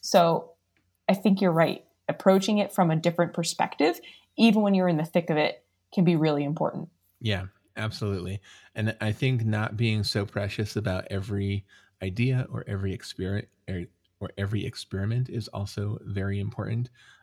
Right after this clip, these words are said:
Speaker 2: Um, I, it took me a while to get over this hump, but I think of it exactly the same way I think about songwriting now, which is, um, if I'm co-writing a song and the co-writer disappears and I'm like, "Oh, but that's such a good song."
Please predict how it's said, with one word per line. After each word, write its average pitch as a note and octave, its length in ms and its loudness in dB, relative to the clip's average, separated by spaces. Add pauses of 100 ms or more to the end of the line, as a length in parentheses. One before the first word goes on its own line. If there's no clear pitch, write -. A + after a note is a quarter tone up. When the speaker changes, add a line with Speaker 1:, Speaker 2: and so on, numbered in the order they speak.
(120)
Speaker 2:
Um, F#2+ 480 -2 (100)
I, G#2 340 -2 (300)
it G#2 100 -8
took - 180 -2
me D3 100 2
a G#2 80 2
while F#2+ 540 -2
to A#2+ 100 -2
get G#2+ 220 0
over G#2+ 220 0
this G#2 220 -2
hump, A2+ 240 -2
but G2 100 -6
I G2 80 -2
think G2+ 240 -2
of G2+ 60 -2
it G#2 60 -6
exactly G2 480 -4
the G2 40 0
same G2 240 -4
way F#2+ 120 -2
I F#2+ 40 -2
think G2 240 -6
about G2+ 180 -8
songwriting G2 680 -2
now, A2+ 480 -2 (480)
which G#2+ 260 0
is, G2+ 480 0
um, F#2+ 380 -2 (360)
if A2 180 -4
I'm D3+ 200 0 (100)
co-writing C3 520 0
a A#2 40 -2
song A#2+ 400 0
and A2 100 0
the G2+ 60 -2
co-writer A2+ 440 0
disappears G#2+ 760 -2
and G#2+ 80 -8
I'm G#2 80 -4
like, A2 140 -6 (100)
"Oh, D#3+ 320 -4
but - 140 -16
that's - 160 -14
such - 160 -20
a - 80 -20
good - 200 -12
song." C#3+ 460 -2